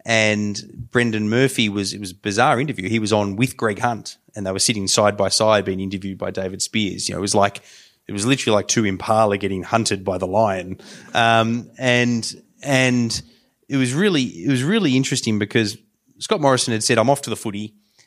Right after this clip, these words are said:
uh, this weekend, one last chance to do so." Now, at a human level, I get the concept,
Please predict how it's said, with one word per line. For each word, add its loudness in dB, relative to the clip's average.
uh, -2
this -4
weekend, 0
one 4
last 0
chance -2
to -8
do -2
so." -2
Now, 2
at 2
a 4
human 2
level, 0
I 2
get -2
the -8
concept, -4